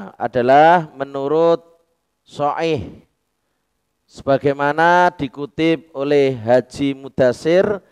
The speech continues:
menyebutkan bahwa hadis qudsi adalah sesuatu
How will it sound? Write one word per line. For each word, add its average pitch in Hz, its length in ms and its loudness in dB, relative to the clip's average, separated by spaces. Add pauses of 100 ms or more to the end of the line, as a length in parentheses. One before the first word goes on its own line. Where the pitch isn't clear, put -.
(320)
menyebutkan 160 640 -2
bahwa 147 720 2 (720)
hadis 165 480 -2
qudsi 240 800 -2 (880)
adalah 170 320 4
sesuatu 202 1120 -4